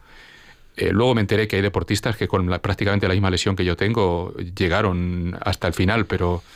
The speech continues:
yo asumía que en ese momento alguien me estaba parando los pies, más allá que el del propio cardiólogo, y me estaba diciendo, "No, por aquí no es". Así que, bueno, mm, me acuerdo que fue para mí un chasco,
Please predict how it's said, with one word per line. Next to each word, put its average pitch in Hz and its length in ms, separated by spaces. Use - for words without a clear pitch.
yo 101 220
asumía 95 440
que 87 520
en 98 120
ese 107 180
momento 101 500
alguien 101 300
me 90 60
estaba 95 260
parando 95 340
los 82 140
pies, 92 420
más 98 180
allá 90 160
que 95 100
el 92 120
del 90 140
propio 95 260
cardiólogo, 90 520
y 107 60
me 98 60
estaba 92 240
diciendo, 90 400
"No, 92 160
por 87 120
aquí 90 200
no 85 140
es". - 220
Así 110 200
que, 107 440
bueno, 127 480
mm, 117 60
me 92 400
acuerdo 117 380
que 95 260
fue 113 220
para 113 200
mí 110 160
un 113 140
chasco, 107 640